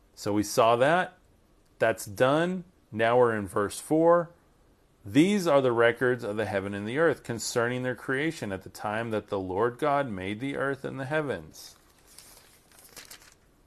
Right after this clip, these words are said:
No shrub of the field had yet grown on the land, and no plant of the field had yet sprouted. For the Lord God," or if you look in the names of God, it says Yahweh Elohim,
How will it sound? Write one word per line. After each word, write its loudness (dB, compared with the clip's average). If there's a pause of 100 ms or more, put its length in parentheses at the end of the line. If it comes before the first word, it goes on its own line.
(120)
No 8
shrub 6
of 4
the 2
field 4
had 0
yet 0
grown 2
on -2
the -2
land, -2
and -4
no -2
plant -4
of -4
the -4
field -2
had -4
yet -8
sprouted. 0
For -2
the 0
Lord 0
God," 2
or 0
if -8
you -4
look -4
in -8
the -8
names -6
of -4
God, 0
it -6
says -6
Yahweh 0
Elohim, -8